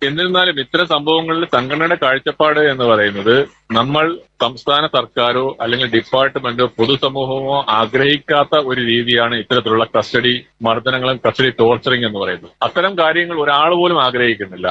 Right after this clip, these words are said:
അപ്പൊ അത്തരം കാര്യങ്ങളിലേക്ക് പോകാതെ പോലീസിന്റെ കയ്യിലുള്ള ഏറ്റവും വലിയ ആയുധം എന്ന് പറയുന്നത് നിയമമാണ്. ആ നിയമത്തിന്റെ പരിധിക്കകത്ത് നിന്നുകൊണ്ട് ആ നിയമത്തിൽ ഊന്നി നിന്നുകൊണ്ട് മറ്റുള്ളവർക്ക് നീതി വാങ്ങിച്ചു കൊടുക്കുക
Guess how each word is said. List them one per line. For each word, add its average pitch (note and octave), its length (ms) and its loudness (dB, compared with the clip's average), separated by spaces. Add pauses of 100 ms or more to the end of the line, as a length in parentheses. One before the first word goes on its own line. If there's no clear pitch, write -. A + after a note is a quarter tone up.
(140)
അപ്പൊ B2 180 0
അത്തരം F#3+ 300 0
കാര്യങ്ങളിലേക്ക് D#3+ 680 -2
പോകാതെ A2 460 4 (460)
പോലീസിന്റെ F#3+ 560 2
കയ്യിലുള്ള D3 640 2
ഏറ്റവും D#3+ 340 0
വലിയ E3+ 220 2 (160)
ആയുധം D3 400 0
എന്ന് B2+ 140 -6
പറയുന്നത് A2+ 360 0
നിയമമാണ്. G2+ 420 -2 (200)
ആ C#3 100 2 (180)
നിയമത്തിന്റെ F#3 600 0
പരിധിക്കകത്ത് C3 720 0
നിന്നുകൊണ്ട് A2 440 0 (440)
ആ C3+ 80 2 (140)
നിയമത്തിൽ E3+ 460 0
ഊന്നി C#3+ 240 0
നിന്നുകൊണ്ട് A#2+ 540 0 (520)
മറ്റുള്ളവർക്ക് E3 680 2
നീതി D3+ 280 2
വാങ്ങിച്ചു D3+ 320 -2
കൊടുക്കുക C#3 420 2